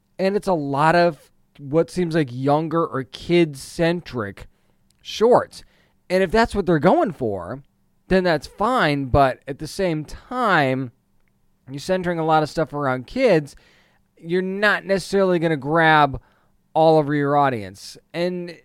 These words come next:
it seemed like a lot of these shorts ha-, were dealing with, with kids, or maybe it was just me, or maybe, maybe it's just the vibe of the trailer, and it won't actually be that many. And again, if that's something that you're interested in, awesome, you're gonna be all in on this. But,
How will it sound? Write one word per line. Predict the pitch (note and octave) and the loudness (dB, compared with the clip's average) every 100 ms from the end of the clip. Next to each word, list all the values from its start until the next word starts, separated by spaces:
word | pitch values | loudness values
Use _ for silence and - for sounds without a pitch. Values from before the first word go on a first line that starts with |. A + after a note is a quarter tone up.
| - | -8
it | F3 | -8
seemed | - B3+ C#4 | -6 -6 -2
like | A3 F#3+ - | 0 0 -2
a | E3 | -4
lot | D3+ C#3+ D#3 G3+ F#3+ | -2 2 6 8 6
of | C#3+ | 2
these | A#2+ A2+ | -4 -10
shorts | - C3 G#2+ F#2 - - _ _ _ _ _ - | -8 -4 -4 -8 -18 -20 _ _ _ _ _ -8
ha-, | C#3+ | -8
were | C3 C#3+ | -2 -2
dealing | C3 D3 C3+ A#2 G#2 F2+ _ _ _ - | 0 -2 -2 -4 -8 -16 _ _ _ -8
with, | C#3 A#2+ - | -4 -4 -8
with | - C#3+ - | -6 -6 -6
kids, | D3+ B2+ G2+ | -4 -2 -2
or | B2 | -2
maybe | D3+ G#3+ | 0 2
it | G#3 | 0
was | D3+ | 0
just | C#3 D#3 | -4 -2
me, | E3+ | 0
or | C#3 C#3 | 2 0
maybe, | D3 E3+ | -2 -4
maybe | E3+ E3+ | -2 -2
it's | F3 - | -2 -6
just | D3+ | -10
the | C#3+ | -6
vibe | G#2+ C#3+ D3 C3 A#2 - _ _ _ _ - | 2 4 6 4 -2 -14 _ _ _ _ -2
of | C#3+ B2+ | -2 -2
the | |
trailer, | B2 D#3+ D#3 C#3 | -8 -2 0 0
and | C3+ | -4
it | C3+ | -2
won't | D#3+ D#3 | 0 2
actually | D3 C#3+ C#3+ | 0 -4 -8
be | A2+ G#2 D#3+ D3 A#2+ G#2+ - _ _ _ _ - | -6 0 2 2 -2 -6 -14 _ _ _ _ -10
that | A2+ C#3 - | -2 -2 -2
many. | B2+ D#3+ B2 F2 | -4 -4 -4 -8
And | D3+ G#3+ | -4 0
again, | D#4 E4 | 4 4
if | G3 | 4
that's | A3 A#3+ | 2 2
something | - C4 B3 | 0 0 0
that | A3+ F3+ | -4 0
you're | G3 | 2
interested | A3+ C#4 - G3+ E3+ | 2 0 -4 0 2
in, | E3+ | 2
awesome, | E3 G3 B3+ D#3 | 4 2 0 -4
you're | D#3 | -4
gonna | F3 | -2
be | E3 | 2
all | E3 D#3+ E3 | 4 4 2
in | B3 | 0
on | C4 | -2
this. | C3 B2+ | -4 -8
But, | - D#3 - | -2 0 0